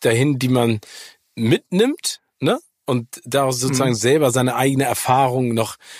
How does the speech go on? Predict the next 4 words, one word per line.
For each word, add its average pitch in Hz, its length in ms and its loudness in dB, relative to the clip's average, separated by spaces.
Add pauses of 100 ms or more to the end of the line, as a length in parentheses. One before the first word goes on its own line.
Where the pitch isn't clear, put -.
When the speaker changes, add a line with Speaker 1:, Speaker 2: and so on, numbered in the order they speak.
(220)
Speaker 1:
befeuert 123 680 2
und, 113 320 -2
und 110 180 -4
vergrößert. - 760 -2